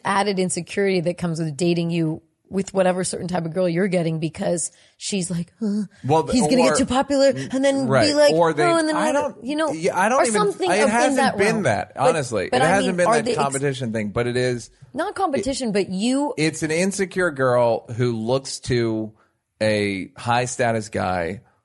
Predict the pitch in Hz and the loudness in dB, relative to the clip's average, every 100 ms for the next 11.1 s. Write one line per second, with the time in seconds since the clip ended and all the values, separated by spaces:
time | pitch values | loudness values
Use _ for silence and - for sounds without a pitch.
0 | _ - - 107 104 98 92 95 - _ | _ -18 -4 0 2 2 0 -2 -8 _
1 | _ 147 190 208 185 135 139 165 170 175 | _ -4 -2 0 0 2 2 0 0 2
2 | 107 - - - - - _ _ - - | 0 -4 -12 -12 -14 -16 _ _ -8 0
3 | 131 123 120 117 - - - _ _ - | 0 2 2 0 -2 -16 -20 _ _ -14
4 | 107 - 127 135 139 139 139 117 131 - | -14 -4 0 0 0 -2 -2 0 0 0
5 | - 139 131 120 110 117 104 104 - 107 | -4 -2 -2 -2 -2 -4 -4 -8 -4 -2
6 | 104 - 107 110 107 107 101 107 101 92 | 0 -2 -4 -6 -4 -2 -2 -2 -4 -4
7 | 95 - _ _ - 123 160 175 170 151 | -6 -18 _ _ -2 0 0 0 0 0
8 | 151 123 - 117 107 101 101 - 147 139 | 0 -2 0 -4 -2 -2 -2 -4 -2 -2
9 | 127 131 220 208 139 117 117 117 98 104 | -2 -6 -4 -2 2 2 2 0 -2 -2
10 | 110 113 190 156 92 98 - 98 92 87 | 0 0 0 -2 -4 -4 -8 -8 -6 -10